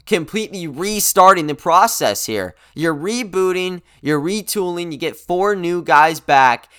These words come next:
and it may not seem like a big deal, but it is gonna be a big deal, especially when you have to factor in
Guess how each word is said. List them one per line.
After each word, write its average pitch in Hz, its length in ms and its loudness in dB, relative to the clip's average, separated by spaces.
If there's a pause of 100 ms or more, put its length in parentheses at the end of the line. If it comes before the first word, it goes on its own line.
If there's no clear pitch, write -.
and 151 140 0
it 143 60 0
may 165 220 0
not 233 240 -2
seem 202 180 -6
like 180 160 -6
a 160 80 -4
big 139 320 -10
deal, 127 420 -6 (300)
but 143 300 4 (1040)
it 175 160 4
is 202 240 4
gonna 151 240 0
be 123 140 -2
a 107 60 -4
big 101 220 -8
deal, 117 180 -6
especially 208 500 -2
when 196 160 -6
you 185 80 -4
have 175 160 2
to 165 100 -8
factor 131 480 2
in 123 240 -4